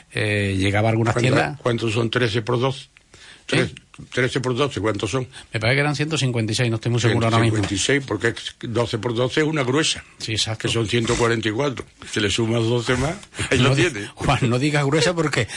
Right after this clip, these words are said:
Speaker 1: eh, liamos a más de uno que nos esté escuchando, ¿eh?
Speaker 2: <laughs> Se llama una
Speaker 1: No.
Speaker 2: gruesa, se llama.
Speaker 1: Sí, sí, liamos a más de uno que nos esté
Speaker 2: Le gusta una
Speaker 1: escuchando.
Speaker 2: gruesa de botones.
Speaker 1: Exacto.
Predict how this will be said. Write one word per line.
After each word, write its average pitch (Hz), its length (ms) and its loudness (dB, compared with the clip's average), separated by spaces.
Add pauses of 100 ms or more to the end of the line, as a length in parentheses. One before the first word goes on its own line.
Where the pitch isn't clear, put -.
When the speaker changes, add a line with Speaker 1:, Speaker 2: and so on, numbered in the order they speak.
Speaker 1:
eh, 403 300 0
liamos 127 440 2
a 156 60 2
más 143 220 2
de 135 80 2
uno 143 240 0
que - 80 2
nos 123 140 4
esté 117 160 -2
escuchando, 104 520 0
¿eh? 160 140 -2
Speaker 2:
<laughs> - 20 -20
Se - 140 -10
llama 113 260 0
una 143 140 2
Speaker 1:
No. 107 80 0
Speaker 2:
gruesa, 131 280 2
se 120 120 -4
llama. 156 180 0
Speaker 1:
Sí, 135 80 0
sí, 135 180 -6 (220)
liamos 120 340 0
a 156 40 0
más 143 160 2
de 135 100 2
uno 135 160 2
que 127 60 2
nos 127 80 2
esté 120 140 2
Speaker 2:
Le 135 40 4
gusta 120 160 2
una 170 120 4
Speaker 1:
escuchando. 156 140 0
Speaker 2:
gruesa 156 240 2
de 156 60 0
botones. 135 420 -4 (480)
Speaker 1:
Exacto. - 380 -6